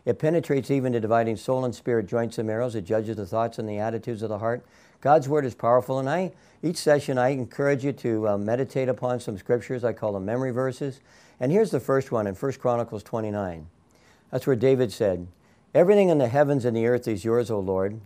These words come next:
and this is your kingdom. We adore you as being in control of everything. Riches and honor come from you alone, and you are the ruler of all mankind. Your hand controls power and might, and it is at your discretion that men are made great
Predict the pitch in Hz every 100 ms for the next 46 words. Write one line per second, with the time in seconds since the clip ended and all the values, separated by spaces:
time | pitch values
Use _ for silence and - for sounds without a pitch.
0 | 135 113 127 123 104 101 - 120 107 87
1 | 82 - _ _ - 143 117 156 175 156
2 | 131 104 131 131 113 113 - 123 117 98
3 | 117 117 110 101 85 82 - _ _ _
4 | 147 180 196 165 151 131 127 120 117 104
5 | 107 110 160 170 131 110 107 107 - 107
6 | 117 151 117 104 123 135 123 104 117 127
7 | 127 131 - 110 98 87 90 _ - _
8 | 120 123 170 180 170 - 127 104 131 143
9 | 160 151 123 107 113 110 107 107 120 131
10 | 135 120 113 - 127 123 107 101 107 113
11 | 107 104 87 107 113 92